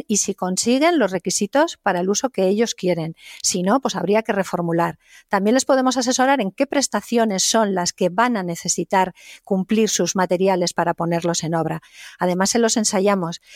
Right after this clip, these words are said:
y además les podemos ayudar también a conseguir las certificaciones que necesitan para poder poner el producto en el mercado.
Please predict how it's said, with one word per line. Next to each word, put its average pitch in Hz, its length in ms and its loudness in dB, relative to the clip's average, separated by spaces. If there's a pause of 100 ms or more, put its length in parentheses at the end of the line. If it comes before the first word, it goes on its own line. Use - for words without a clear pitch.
(160)
y 202 80 0
además 202 380 2
les 254 100 2
podemos 247 320 2
ayudar 254 300 4
también 254 300 2
a 240 80 2
conseguir 185 380 -2
las 233 160 0
certificaciones 196 840 -2
que - 240 -2
necesitan 180 640 -2
para 170 200 0
poder 190 280 0
poner 175 300 0
el 175 80 0
producto 180 400 -2
en 220 80 0
el 180 100 0
mercado. 165 480 -4